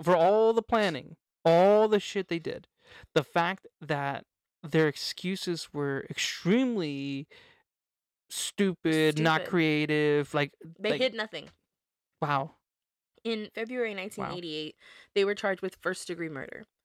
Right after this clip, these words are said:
Speaker 2: Charles took a plea deal and got charged with second-degree murder, I guess 'cause he gave up all the information. Michael and Thelma pleaded not guilty.
Speaker 1: You know what, Thelma? Fuck you, dude.
Speaker 2: Yeah.
Speaker 1: You're just as involved in this shit.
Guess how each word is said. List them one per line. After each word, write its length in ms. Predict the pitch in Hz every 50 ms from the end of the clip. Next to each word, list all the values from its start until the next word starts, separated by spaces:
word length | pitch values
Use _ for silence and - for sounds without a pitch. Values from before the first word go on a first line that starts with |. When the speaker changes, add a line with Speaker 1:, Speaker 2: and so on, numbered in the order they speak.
| _ _ _ _ _ -
Speaker 2:
Charles 300 | - 202 196 196 202 -
took 160 | - 247 -
a 60 | 294
plea 180 | - - 254 233
deal 300 | 220 220 214 214 233 240 - -
and 80 | 196 185
got 160 | 185 160 -
charged 240 | - 170 160 160 180
with 120 | 170 -
second-degree 520 | - - 202 202 180 170 170 147 143 139 139
murder, 280 | 127 127 131 143 156
I 60 | 165
guess 180 | 160 160 147 -
'cause 120 | - 170
he 80 | 165 147
gave 220 | - 143 135 -
up 160 | - - - -
all 160 | - - 143 -
the 300 | - - - 127 135 160
information. 600 | 180 170 160 156 156 151 151 - 170 185 202 226 - _ _ _ _ _ _ _ _ _ _ _ -
Michael 280 | 180 185 185 - 226 226
and 140 | 208 208 -
Thelma 260 | 202 190 190 190 185
pleaded 340 | - - 185 175 175 165 170
not 180 | 156 147 151
guilty. 360 | - 127 127 123 - 110 - _ _ _ _ _ _ _ _ _ _ _ _ _ _ _ _ _ - - - - - - - - - - - - -
Speaker 1:
You 80 | 302 339
know 60 | 392
what, 140 | 392 370 -
Thelma? 360 | - 330 302 302 311 302 269
Fuck 300 | - - 254 - - -
you, 160 | 156 143 139
dude. 280 | 135 139 139 139 139 208
Speaker 2:
Yeah. 340 | 196 175 151 135 139 170 - _ _ _
Speaker 1:
You're 140 | - 165 220
just 240 | - - 233 - -
as 120 | 220 190 -
involved 360 | 190 170 156 143 135 135 139
in 80 | 135 131
this 120 | 131 127
shit. 200 | - - -